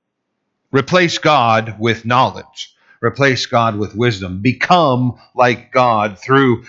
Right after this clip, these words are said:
the study of knowledge and wisdom was what they were trying to do. All through human history, this is commonly what is done. Whether groups of people gather together in a false religion to study religious things,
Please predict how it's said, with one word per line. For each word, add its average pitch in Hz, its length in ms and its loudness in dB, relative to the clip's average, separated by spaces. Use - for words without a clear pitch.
the 120 80 -10
study 123 380 0
of 110 140 -6
knowledge 117 440 0
and 123 120 -4
wisdom 143 380 0
was 104 140 -16
what 117 160 -6
they 127 100 -2
were 117 120 -6
trying 120 340 -6
to 135 80 -16
do. 160 340 0
All 180 500 4
through 180 340 4
human 170 380 2
history, 131 720 0
this 127 260 0
is 127 160 -2
commonly 131 640 0
what 110 200 0
is 107 140 -6
done. 123 260 -2
Whether 151 720 2
groups 151 360 0
of 147 120 -4
people 139 360 0
gather 131 360 2
together 131 440 2
in 127 220 -4
a 120 140 0
false 131 360 0
religion 123 600 -2
to 131 420 0
study 139 520 0
religious 160 720 0
things, 127 960 -4